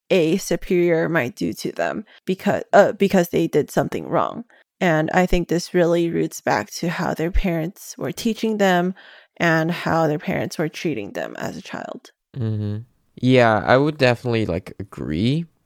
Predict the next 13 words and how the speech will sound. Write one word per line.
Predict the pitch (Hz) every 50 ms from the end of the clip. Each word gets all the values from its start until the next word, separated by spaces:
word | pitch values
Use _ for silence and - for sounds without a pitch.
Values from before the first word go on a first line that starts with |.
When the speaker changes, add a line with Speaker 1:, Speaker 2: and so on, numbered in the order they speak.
| _ -
Speaker 2:
And | - 131 131 127 123 120 120 123 120 120 113 - -
I | 120
think | 123 - 165 160 151 - - - -
this | 131 135 139 - -
would | 135 127 120 120 113 107 - - _ - _ _ _ _ -
develop, | 117 110 110 113 113 110 110 110 87 - 160 - - -
um, | 110 110 110 110 107
this | 123 131 - - _ _ _
type | - - 123 120 -
of | 123 113 104 - _ _ - - -
parenting | - - 120 113 107 - 120 113 107
style | - - 107 90 73 85 104 113 120 131 131 _ _ _ _ _ _ -
could | - - - 127 120 117 110 107 -